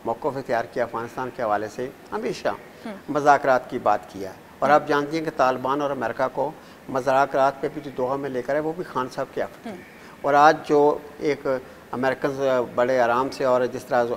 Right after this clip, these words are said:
Speaker 1: अमन के साथ वहाँ से निकले हैं
Speaker 2: हम्म।
Speaker 1: और जिस तरह तालिबान ने वहाँ कब्ज़ा किया है पूरे अफ़गानिस्तान में,
Speaker 2: हम्म।
Speaker 1: मैं समझता हूँ कि ये खान साहब की भी एक सेशन थी कि कोई भी काम हो, वो बातचीत से और अपना, अपने दरवाजे खुले रखें, एक दूसरे से मज़ाकरात
Speaker 2: हम्म।
Speaker 1: सुने, एक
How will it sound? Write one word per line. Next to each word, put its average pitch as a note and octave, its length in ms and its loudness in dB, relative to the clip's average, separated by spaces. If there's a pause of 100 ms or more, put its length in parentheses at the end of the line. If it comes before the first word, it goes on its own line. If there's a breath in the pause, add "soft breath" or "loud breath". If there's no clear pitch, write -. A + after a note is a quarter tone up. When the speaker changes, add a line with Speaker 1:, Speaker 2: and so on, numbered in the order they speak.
(100)
Speaker 1:
अमन D3 180 0
के C#3+ 160 -6
साथ B2+ 280 0
वहाँ B2+ 220 -4
से B2 160 -14
निकले C3+ 280 -4
हैं A2+ 320 -6
Speaker 2:
हम्म। G3 180 -10
Speaker 1:
और C3+ 80 2
जिस D3 200 -8
तरह C3+ 180 4
तालिबान B2 520 0
ने C#3 80 -4
वहाँ A#2+ 360 -6
कब्ज़ा C#3 260 -4
किया A#2+ 240 -4
है G#2+ 40 -2
पूरे A#2+ 240 -4
अफ़गानिस्तान A2+ 440 -6
में, C3 160 -6
Speaker 2:
हम्म। - 500 -12
Speaker 1:
मैं D#3 120 2
समझता D#3+ 300 -4
हूँ D#3+ 80 -4
कि E3 60 -2
ये D#3 60 0
खान C3+ 300 -2
साहब C#3+ 300 -4
की D#3 80 -10
भी D#3 160 -2
एक C#3+ 100 -4
सेशन C3+ 320 -6
थी C#3 140 -12
कि C#3+ 80 -4
कोई F3+ 340 4
भी E3+ 120 0
काम A2+ 280 2
हो, A#2+ 320 -2 (440 loud breath)
वो C3+ 200 -2
बातचीत C3 460 0
से D#3 260 -6 (360 loud breath)
और D3+ 100 4
अपना, D3 300 2
अपने D3+ 280 -2
दरवाजे D3 340 -2
खुले D#3 280 -4
रखें, C3+ 180 -4
एक C3+ 120 -10
दूसरे D#3 260 -2
से D#3 120 -4
मज़ाकरात C3 680 0
Speaker 2:
हम्म। A3+ 60 -10
Speaker 1:
सुने, D3 200 -4 (120)
एक D3+ 180 0